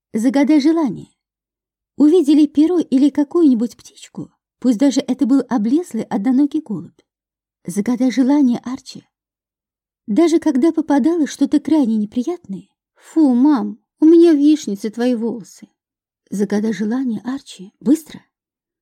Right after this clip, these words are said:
"Эм, хочу, чтобы в моей яичнице не было волос. Пойдёт?" Если мы проходили под мостом в тот момент, когда по нему проезжал трамвай,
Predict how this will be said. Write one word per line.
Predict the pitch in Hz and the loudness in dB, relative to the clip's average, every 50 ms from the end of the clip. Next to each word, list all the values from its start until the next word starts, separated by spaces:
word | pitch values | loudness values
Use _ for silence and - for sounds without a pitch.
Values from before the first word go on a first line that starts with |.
| _ _ _ _ _ _ | _ _ _ _ _ _
"Эм, | _ 220 254 262 247 240 240 233 214 202 - | _ -2 0 0 0 0 0 -2 -6 -8 -10
хочу, | _ _ - 233 - - 262 | _ _ -8 -8 -4 -6 -6
чтобы | - - 247 240 214 | -4 -4 -4 -4 -4
в | - | -4
моей | 226 226 240 226 220 220 208 | -4 -4 -4 -4 -4 -6 -4
яичнице | 208 262 359 - - - 170 - - - - | -4 -4 -4 -4 -6 -12 -14 -14 -12 -6 0
не | 226 262 302 294 | 4 4 4 4
было | 175 165 170 | 2 -2 -6
волос. | 185 185 202 190 156 - - _ _ _ _ _ | -6 -8 -8 -10 -10 -16 -20 _ _ _ _ _
Пойдёт?" | 226 247 202 320 415 440 _ _ _ _ _ _ _ _ _ _ _ _ _ _ _ _ _ _ _ _ _ _ _ _ _ _ _ _ | -6 -4 -4 -4 -6 -6 _ _ _ _ _ _ _ _ _ _ _ _ _ _ _ _ _ _ _ _ _ _ _ _ _ _ _ _
Если | 226 220 302 403 403 - 277 | -4 0 0 0 0 0 2
мы | 254 269 285 | 2 2 2
проходили | 277 - 254 - - 285 269 - 320 269 240 | 2 -2 -8 -4 -4 -2 0 0 0 0 0
под | - - 208 233 | -4 -4 -2 -2
мостом | 240 247 262 - - - 339 285 220 | -2 -2 -4 -6 -6 -2 -2 -2 -2
в | - | -2
тот | - 269 269 | -6 -6 -4
момент, | 247 226 226 262 302 311 262 - | -4 -2 0 2 2 2 0 -2
когда | - 196 208 202 269 277 | -6 -6 -4 -4 -4 -4
по | - 262 | -2 -4
нему | 233 233 233 269 294 294 | -4 -2 0 0 0 -2
проезжал | - 220 208 208 208 - 285 294 277 | -4 -8 -8 -8 -8 -6 -8 -8 -8
трамвай, | - - 208 202 208 202 208 330 311 208 - | -10 -12 -10 -10 -10 -8 -8 -8 -8 -8 -12